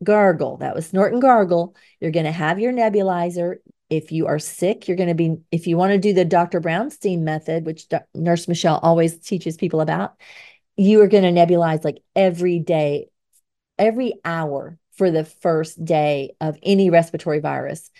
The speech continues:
If you nebulize every hour, even just saline with a drop or two of Lugol's iodine in it, you will often not have a day two of a, of a respiratory virus if you're that good at being good at nebulizing yourself.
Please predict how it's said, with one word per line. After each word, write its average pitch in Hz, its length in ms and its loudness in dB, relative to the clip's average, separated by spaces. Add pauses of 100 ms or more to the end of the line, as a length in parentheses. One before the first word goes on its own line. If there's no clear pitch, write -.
(260)
If 170 220 -2
you 247 240 4
nebulize 208 600 6
every 185 240 4
hour, 160 360 0
even 254 460 0
just 185 480 -2
saline 165 540 -4
with 151 220 -4
a 151 100 -4
drop 160 420 -6
or 160 140 -4
two 156 500 -4 (540)
of 175 160 0
Lugol's 170 440 4
iodine 175 460 0
in 190 100 -2
it, 190 220 -6
you 208 220 -2
will 190 260 0
often 160 400 -6
not 151 220 -4
have 147 240 -6
a 147 80 -4
day 143 260 -2
two 147 500 -4 (360)
of 151 120 0
a, 143 240 2
of 147 140 -6
a 143 80 -6
respiratory 139 540 -4
virus 139 400 -4
if 143 160 -6
you're 147 140 0
that 151 360 -4
good 139 220 0
at - 180 -4
being 147 400 -4 (480)
good 208 240 8
at 185 160 6
nebulizing 151 640 0
yourself. 135 520 -4